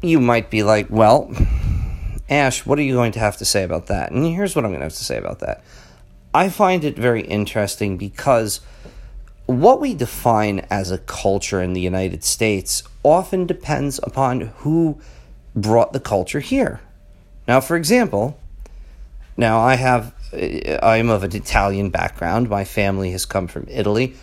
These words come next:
from the South, from, uh, you know, my, my father's family came from a small town outside of Napoli called Nola, um, and, and, uh, also Calabria,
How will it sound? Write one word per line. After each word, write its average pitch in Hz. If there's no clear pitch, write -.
from 131
the 123
South, 117
from, 110
uh, 104
you 107
know, 98
my, 98
my 101
father's 104
family 98
came 104
from 92
a 87
small 110
town 104
outside 101
of 92
Napoli 101
called 92
Nola, 104
um, 98
and, 98
and, 90
uh, 92
also 101
Calabria, 123